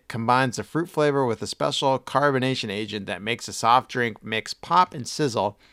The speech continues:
when mixed with water in a dry pitcher. The popping and sizzling continues for at least two minutes and increases intensity as the beverage is stirred.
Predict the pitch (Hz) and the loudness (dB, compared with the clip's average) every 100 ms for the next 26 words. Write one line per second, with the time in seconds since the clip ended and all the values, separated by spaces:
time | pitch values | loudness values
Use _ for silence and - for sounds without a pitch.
0 | _ 120 117 131 - 131 - 104 127 131 | _ -8 -4 -4 -4 -8 -4 2 4 6
1 | 120 104 95 104 107 - 104 - 90 - | 2 0 -2 -2 -2 -6 -8 -8 -10 -14
2 | - - - - - 131 135 139 127 101 | -20 -20 -18 -14 4 6 6 2 -2 -4
3 | 135 120 127 113 110 139 143 143 127 110 | -4 -2 -2 -2 -4 -2 -2 -2 -2 -2
4 | 104 101 - 170 160 147 147 120 101 98 | -2 -4 -6 -2 0 2 0 -4 -6 -6
5 | - 143 139 120 107 98 - 160 113 101 | -2 -2 -2 -6 -6 -2 0 0 -2 -2
6 | 98 95 95 104 113 113 101 95 - 95 | -2 -4 -6 0 0 0 -4 -8 -8 -6
7 | 85 90 | -6 -8